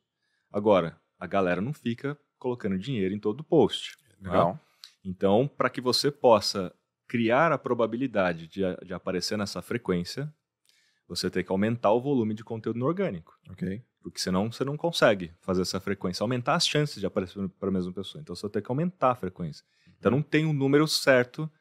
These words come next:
Speaker 1: porque você tem que olhar a frequência atual que você tá fazendo. Então se você pegar o número de impressões e dividir pelo número de, de pessoas alcançadas, você acha a frequência.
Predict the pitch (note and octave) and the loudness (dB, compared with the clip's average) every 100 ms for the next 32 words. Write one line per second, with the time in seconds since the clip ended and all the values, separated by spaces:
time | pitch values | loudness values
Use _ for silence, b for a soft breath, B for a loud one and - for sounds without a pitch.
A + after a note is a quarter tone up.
0 | _ _ - A#2 A#2+ A#2+ B2+ B2+ B2 B2+ | _ _ -4 0 2 2 0 -4 0 2
1 | A#2 A2 D3 - D3 C3+ C#3 - C3 C3 | 4 4 2 0 -8 -6 -6 -8 -4 0
2 | A#2+ B2 B2 A#2 C#3 A#2+ F#2+ E2+ _ _ | 0 -2 -10 -8 -6 -2 -4 -4 _ _
3 | _ _ - F#2+ - G#2 D3 E3 D3 C3+ | _ _ -4 -2 0 0 2 0 0 0
4 | C3+ B2+ C#3+ E3 E3+ - A2+ F#2+ F#2 - | 0 0 -2 0 -2 0 -2 -2 -4 -10
5 | - - _ _ - G2+ A2 G#2+ B2 B2+ | -12 -16 _ _ -10 -6 -4 -4 -2 -2
6 | B2 A#2 G#2+ G#2+ G2+ - G2+ G2 - C3+ | -2 -2 -2 -2 -2 -6 -6 -4 0 0
7 | D3 C#3+ D#3 - G#2 G2 F#2+ G2+ - G2 | 0 -4 -8 -2 -2 -2 -8 -10 -6 -6
8 | - G2 A2 - F2 D#2 - | -6 -8 -10 -6 -8 -8 -16